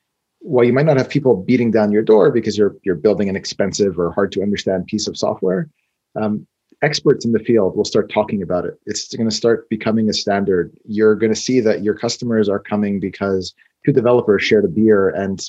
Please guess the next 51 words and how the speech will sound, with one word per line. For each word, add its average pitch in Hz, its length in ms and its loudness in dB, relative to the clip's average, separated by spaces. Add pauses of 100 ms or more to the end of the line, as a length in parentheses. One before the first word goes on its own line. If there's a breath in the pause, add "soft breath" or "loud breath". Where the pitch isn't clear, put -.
(140)
you 110 80 -2
know, 98 120 0
one 107 160 0
of 101 60 -4
them 101 100 -2
spoke - 320 0
about 98 300 -2
a 95 40 -6
technology 101 600 -2
that 82 160 -8
they 92 100 0
were 90 120 0
using, 90 460 -4 (380)
uh, 92 60 -6
that 92 140 -2
revolutionized 92 600 -4
how 92 100 -2
they 90 80 0
were 82 120 0
doing 85 200 -6
their 80 120 -6
job. 143 320 2
So 104 80 -6
someone 98 320 -2
else 98 180 -4
picked - 240 -12
it 90 80 0
up, 80 200 -6 (360)
and 107 140 0
you 104 80 0
really 117 400 0
get 98 340 -4
this, - 460 -6
this 107 240 -2
flywheel 98 640 0
going. 87 340 -4
And 85 100 -8
a, 95 80 -4
a 104 200 0
lot 113 240 4
of 131 100 2
it 127 80 4
is 101 160 0
really 101 440 2 (420 soft breath)
looking 131 440 0
for 120 580 2
and, 107 280 -2
and 101 200 -4
really 110 320 2
feeling 113 580 2
that 92 300 -4